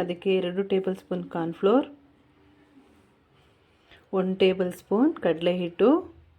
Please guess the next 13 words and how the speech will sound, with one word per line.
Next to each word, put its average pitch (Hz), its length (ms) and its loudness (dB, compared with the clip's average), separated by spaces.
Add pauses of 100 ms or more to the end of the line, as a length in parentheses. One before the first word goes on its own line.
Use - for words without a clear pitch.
(140)
ಒನ್ 175 240 -6
ಟೇಬಲ್ 180 320 -2
ಸ್ಪೂನ್ 180 260 -6
ಅಕ್ಕಿ 165 300 -2
ಹಿಟ್ಟು. 214 480 2
ನೀವು 185 140 -4
ಮೈದಾ 175 340 0 (120)
ಕೂಡ 196 100 -2 (120)
ಹಾಕೋಬೋದು, 170 560 0 (400)
ಆಪ್ಷನಲ್ಲು. 165 540 -2 (680)
ರುಚಿಗೆ 185 320 2 (120)
ಉಪ್ಪು, 185 260 0 (1200)
ಅರಿಶಿನ, 180 400 -4